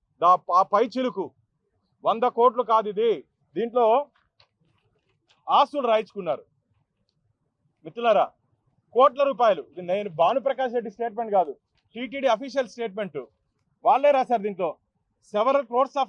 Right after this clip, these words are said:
rupees was gifted" అంట. దొంగ దగ్గర ఏందండి మీరు గిఫ్ట్ చేసుకునేది? దొంగ దగ్గర, హుండీలో దొంగతనం చేసిన వాడి దగ్గర టీటీడీ ఎలా గిఫ్ట్ చేసుకుంటుంది? ఏ తమాషా చేస్తారనుకుంటున్నారా? ఎవరు అడగరనుకున్నారా?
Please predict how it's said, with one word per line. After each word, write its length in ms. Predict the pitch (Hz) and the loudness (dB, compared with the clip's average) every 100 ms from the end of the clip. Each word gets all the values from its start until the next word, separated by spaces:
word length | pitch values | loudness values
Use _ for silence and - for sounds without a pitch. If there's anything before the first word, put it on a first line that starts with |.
| 240 | -6
rupees 220 | 233 277 247 | -14 -10 -10
was 100 | 208 175 | -10 -12
gifted" 320 | 233 311 247 | -6 -4 -2
అంట. 140 | 185 131 - _ _ | -4 -6 -10 _ _
దొంగ 200 | 180 262 | 0 2
దగ్గర 240 | 311 311 302 | 0 2 2
ఏందండి 280 | 277 269 240 | 2 0 -2
మీరు 160 | 240 208 | -6 -10
గిఫ్ట్ 180 | 196 | -8
చేసుకునేది? 520 | 240 214 165 131 175 294 _ _ _ _ _ _ _ _ _ _ _ _ - | -10 -8 -12 -10 -12 -12 _ _ _ _ _ _ _ _ _ _ _ _ -2
దొంగ 220 | 196 285 | 0 2
దగ్గర, 260 | 311 294 247 | 0 0 0
హుండీలో 440 | 175 247 311 302 | -2 -8 2 4
దొంగతనం 440 | 269 262 277 269 262 | 4 2 0 0 -2
చేసిన 180 | 240 | -2
వాడి 200 | 233 214 | -2 -4
దగ్గర 320 | 170 139 190 311 _ _ _ _ | -4 -2 -2 -4 _ _ _ _
టీటీడీ 280 | 285 311 311 | -10 -8 0
ఎలా 160 | 302 294 | 2 2
గిఫ్ట్ 280 | 277 247 285 | 0 -8 -6
చేసుకుంటుంది? 480 | 277 277 285 277 311 _ _ _ _ _ _ _ _ _ _ _ _ _ _ _ _ _ _ _ 247 | -4 -4 -6 -8 -10 _ _ _ _ _ _ _ _ _ _ _ _ _ _ _ _ _ _ _ -2
ఏ 20 | |
తమాషా 420 | - 185 294 277 | 0 0 0 0
చేస్తారనుకుంటున్నారా? 800 | 269 262 240 196 165 143 196 330 _ _ - | 0 -2 -4 -6 -8 0 0 0 _ _ -4
ఎవరు 200 | 202 285 | 0 4
అడగరనుకున్నారా? 800 | 226 277 285 208 214 226 202 | 4 2 0 -2 -4 0 0